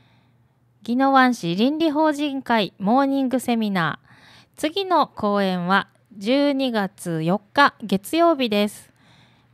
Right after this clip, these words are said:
講話者はソニー生-、ソニー生命保険株式会社エグゼクティブ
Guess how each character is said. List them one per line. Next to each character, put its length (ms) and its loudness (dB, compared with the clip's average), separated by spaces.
講 240 6
話 140 4
者 180 2
は 240 4
ソ 180 0
ニ 320 0
ー 20 -4
生-、 400 -2
ソ 240 -2
ニ 340 -2
ー 20 -18
生 240 -2
命 220 2
保 180 -2
険 360 -4
株 280 -4
式 300 -8
会 220 0
社 320 -6
エ 120 -6
グ 140 -4
ゼ 160 0
ク 180 -4
テ 200 -4
ィ 40 0
ブ 280 0